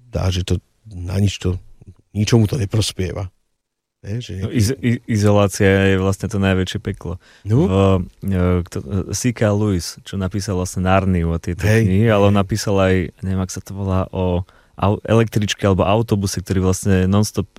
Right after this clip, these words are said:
Speaker 2: ide z neba do pekla.
Speaker 1: Hej, to nepoznám.
Speaker 2: A kedykoľvek si naň môžeš v tom pekle sadnúť a on ťa zoberie do toho neba. Lenže problém je, že z toho pekla tí ľudia tam jednoducho nevydržia. Im to lezie na nervy, že aké to v tom nebe je.
Speaker 1: Hej.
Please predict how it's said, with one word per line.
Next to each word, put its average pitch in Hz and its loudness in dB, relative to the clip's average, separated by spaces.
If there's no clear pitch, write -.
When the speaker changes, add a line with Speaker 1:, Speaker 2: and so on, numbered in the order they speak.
Speaker 2:
ide 90 -2
z 92 -10
neba 101 2
do 92 2
pekla. 127 0
Speaker 1:
Hej, 113 -2
to 113 -2
nepoznám. 104 -4
Speaker 2:
A 98 -2
kedykoľvek 156 4
si 131 -2
naň 127 2
môžeš 120 2
v - -16
tom 117 2
pekle 117 0
sadnúť 120 2
a 110 6
on 113 4
ťa 120 2
zoberie 127 2
do 110 -2
toho 107 0
neba. 92 2
Lenže 104 -2
problém 110 2
je, 110 4
že 110 4
z - -12
toho 107 -2
pekla 107 0
tí 104 -4
ľudia 104 0
tam 98 0
jednoducho 95 0
nevydržia. 95 0
Im 90 0
to 95 -2
lezie 104 4
na 104 2
nervy, 101 2
že 92 4
aké 92 0
to 98 0
v 95 -2
tom 101 0
nebe 101 2
je. 101 4
Speaker 1:
Hej. 95 0